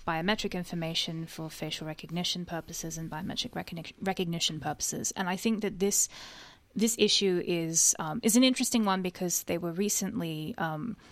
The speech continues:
both the digital I D legislation framework and this identity matching legislation framework were both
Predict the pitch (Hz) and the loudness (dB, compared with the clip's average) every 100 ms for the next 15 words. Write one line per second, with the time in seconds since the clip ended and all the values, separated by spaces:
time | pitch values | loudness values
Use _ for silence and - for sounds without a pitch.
0 | - - 196 190 - 190 180 175 165 160 | -20 -4 4 4 4 2 2 2 0 0
1 | 180 180 175 170 - 160 165 - - - | 2 2 2 2 0 0 -2 -2 -6 -2
2 | 190 190 160 156 - - 196 185 185 185 | 0 2 0 -2 -6 0 4 4 2 -2
3 | - 185 180 180 - 170 165 180 180 170 | -2 -4 -2 -2 -2 -2 -4 -2 -2 -2
4 | 165 - 160 160 175 - 151 - 165 160 | -2 -2 -2 -4 -4 -4 -4 -4 -6 -6
5 | 156 151 - 180 170 175 | -6 -6 -6 -4 -2 -2